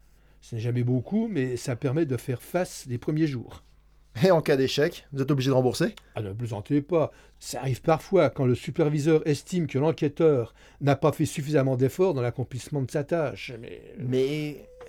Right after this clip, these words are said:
Speaker 2: euh, au témoin d'un doute, là, avec un diplôme, une formation ou, ou quelque chose ?
Speaker 1: Ah oui, bien sûr, nous avons une formation de huit semaines.
Speaker 2: Huit semaines ? C'est tout ?
Speaker 1: Oui, mais ce sont huit semaines de, de, de formation intense, avec à la fin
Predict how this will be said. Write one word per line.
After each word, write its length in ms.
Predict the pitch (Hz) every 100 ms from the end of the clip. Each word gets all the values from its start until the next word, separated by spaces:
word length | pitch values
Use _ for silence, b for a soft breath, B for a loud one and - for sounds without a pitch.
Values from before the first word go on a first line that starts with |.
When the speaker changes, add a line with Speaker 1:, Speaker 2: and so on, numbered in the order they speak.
| - -
Speaker 2:
euh, 120 | 107
au 120 | 143
témoin 240 | 139 160 160
d'un 160 | 147
doute, 220 | 139 143
là, 340 | 127 117 104 101 - _ _ _ -
avec 240 | 143 160
un 80 | 165
diplôme, 460 | 147 156 - 165 147
une 100 | 135
formation 640 | 139 135 135 - 147 139
ou, 420 | 120 117 113 113 113
ou 60 |
quelque 240 | 123 143 185
chose ? 320 | 269 359 190 -
Speaker 1:
Ah 160 | - 85
oui, 220 | 143 277 139
bien 140 | 104
sûr, 280 | - 220 285
nous 140 | 151
avons 160 | 113 113
une 60 | 123
formation 500 | 147 120 110 - 170
de 140 | 113
huit 140 | 117
semaines. 420 | 131 - 180 165 104 - _ _ _ _
Speaker 2:
Huit 240 | 117 151 214
semaines ? 420 | - 196 214 208 -
C'est 240 | - - 156
tout ? 260 | - 202 - _ _ _ _ _
Speaker 1:
Oui, 120 | 123
mais 400 | 110 113 - 135
ce 160 | - 135
sont 200 | - 120
huit 140 | 120
semaines 340 | - 143 147 117
de, 140 | 110
de, 140 | 107
de 100 | 107
formation 460 | 107 117 110 101 127
intense, 420 | 180 302 269 - -
avec 240 | 117 120
à 40 |
la 140 | 120 113
fin 260 | 170 170